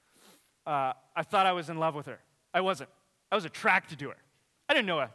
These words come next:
single thing about her. I was attracted to her when I first saw her, and for good reason. She's a good-looking woman. It wasn't until I started to get to know some basic things about her, you know, like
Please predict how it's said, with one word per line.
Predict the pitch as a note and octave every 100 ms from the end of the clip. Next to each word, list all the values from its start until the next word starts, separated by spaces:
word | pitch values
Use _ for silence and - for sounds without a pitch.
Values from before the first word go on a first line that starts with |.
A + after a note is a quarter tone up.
| _ -
single | - C4 G3+ F3
thing | G3+
about | D3+ F3+ G#3+
her. | - _ _ _ _ _ _ _ -
I |
was | A3+
attracted | E3+ - B3 C#4+ A3+ F#3
to | F3
her | D#3+
when | D#3+
I | D#3
first | F3 D3
saw | E3+ B2+
her, | - _ _ _ _ _ _ -
and | G#3+
for | E3+
good | D#3+ G3
reason. | A#3+ F#3 A2+ _ _ _ _ _ _ _ _ _
She's | - G#3
a | B2+ G#2+
good-looking | D3 E3+ E3 E3 F3 E3 D#3
woman. | G3 - _ _ _ _ _ _ _ _ _ _ _ _ _ _ _ _ _ _ _ _ _ _ _ -
It | G#3+
wasn't | B3 C#4+ D4+
until | B3 F#3 A#3+
I | A3
started | F#3+ - A3+ A3+ G#3
to |
get | G3 A#3+
to | A3
know | F#3 F#3+ C4 B3+
some | - F3+
basic | C#3 A3 B3+ A#3+ -
things | E4+ A4 A#3+
about | E3+ E3 C3
her, | A2+
you | F3+
know, | A3
like | E3